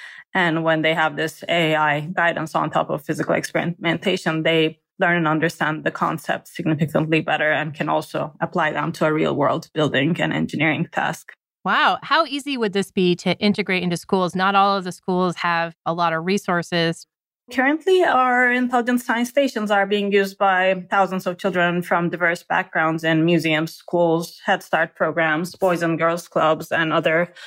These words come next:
Speaker 1: informal and formal learning settings. A lot of schools have been, uh, creating these maker spaces, steam labs, or they're also transforming their libraries into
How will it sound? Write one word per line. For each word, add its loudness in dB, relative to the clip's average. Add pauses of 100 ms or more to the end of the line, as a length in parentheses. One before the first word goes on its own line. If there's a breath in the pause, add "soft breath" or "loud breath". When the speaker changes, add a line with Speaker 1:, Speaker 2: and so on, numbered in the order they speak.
(120)
Speaker 1:
informal 4
and 0
formal 2
learning 0
settings. -2 (560 soft breath)
A 4
lot 4
of 0
schools 2
have 2
been, 2
uh, 2
creating 2
these 4
maker 0
spaces, 0
steam 2
labs, 2
or 2
they're 2
also 4
transforming 0
their 2
libraries 0
into 2